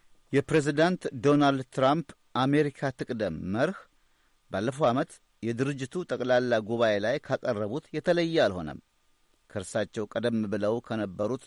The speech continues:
ከኦባማ አመለካከት ጋር ግን የተቃረነ መሆኑ ተስተውሏል።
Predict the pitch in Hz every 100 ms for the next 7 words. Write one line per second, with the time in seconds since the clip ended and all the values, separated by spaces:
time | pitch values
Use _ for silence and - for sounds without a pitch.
0 | _ _ _ - 110 107 127 117 107 95
1 | - - 113 113 110 - 95 - 95 87
2 | 95 90 90 147 175 _ _ 127 127 -
3 | 127 110 101 92 90 85 90 147 175 -
4 | 139 170 123 76